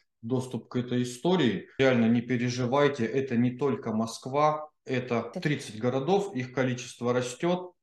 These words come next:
Speaker 2: Но тут суть в том, что мы подключаем не город,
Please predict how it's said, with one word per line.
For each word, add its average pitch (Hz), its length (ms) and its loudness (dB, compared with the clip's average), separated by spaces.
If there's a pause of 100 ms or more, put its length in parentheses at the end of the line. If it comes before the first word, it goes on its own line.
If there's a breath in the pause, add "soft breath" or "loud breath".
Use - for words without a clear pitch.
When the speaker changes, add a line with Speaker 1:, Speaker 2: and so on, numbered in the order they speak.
Speaker 2:
Но 185 120 -6
тут 233 220 -2
суть 233 220 -2
в - 100 -20
том, 320 220 2
что - 160 -6
мы 233 160 0
подключаем 220 760 2
не 214 80 0
город, 277 440 4